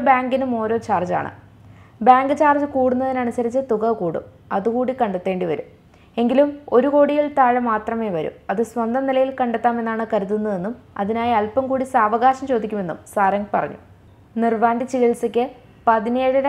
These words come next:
കോടിയിലേറെ ചിലവ് വരുന്ന സോൾജൻസ്മ എന്ന ഒറ്റത്തവണ ജീൻ മാറ്റിവെക്കലിന് ഉപയോഗിക്കുന്ന മരുന്നാണ് വേണ്ടത്. അമേരിക്കയിൽ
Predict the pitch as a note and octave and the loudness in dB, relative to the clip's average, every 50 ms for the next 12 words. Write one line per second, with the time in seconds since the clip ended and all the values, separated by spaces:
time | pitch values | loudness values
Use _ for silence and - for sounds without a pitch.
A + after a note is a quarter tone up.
0 | C#4 C#4 - A#3+ A#3 A3 A#3 A#3+ A#3+ A#3+ A#3 A#3 A#3 A#3 A#3 - A3 G#3 G#3+ A3 | -2 -2 -2 0 0 0 0 -2 0 0 0 0 -2 -2 -4 -2 0 0 0 2
1 | A3+ A3 G#3+ G#3 G#3+ A#3 A#3+ A#3+ - - A3+ A3 A3 A3+ G#3 A#3 B3 B3 B3+ B3 | 0 0 -2 -2 -2 -4 -6 -6 -4 -2 -2 0 0 0 0 -2 -2 -4 -4 -6
2 | - B3+ B3 B3 A3+ A3+ G#3+ G#3 - - - B3+ B3 B3 C4 B3 B3 B3 B3 A#3 | -6 -6 -6 -4 -4 -6 -6 -8 -10 -12 -12 -8 -4 -2 -2 0 0 -2 -4 -4
3 | G3 G3 G#3+ A3 A3+ A3+ A3+ A3+ G#3+ A3+ B3 A#3 A#3+ A#3+ - B3 A#3+ A#3+ G3+ G3+ | -4 -6 -6 -6 -4 -6 -6 -8 -8 -6 -4 -4 -4 -2 -2 -2 -2 -2 -2 -2
4 | G#3 G#3 G3+ G3+ F#3+ - G#3+ G#3+ A3 A3 G#3 F#3 F#3 F#3+ G#3 G#3 F3+ F#3 G3 G#3 | -2 -2 -2 -6 -6 -6 -6 -4 -4 -4 -4 -4 -4 -4 -4 -4 -4 -4 -4 -4
5 | F#3 D#3 D#3 D#3+ D3 - - - - - - - - - - - - - G3 G3+ | -4 -4 -4 -6 -6 -8 -10 -14 -20 -20 -20 -20 -20 -20 -20 -20 -10 -6 -2 0
6 | G#3+ G#3+ A3 A3+ G#3+ G#3+ - B3+ C4 C4 | 0 2 0 0 -2 -4 -2 0 2 2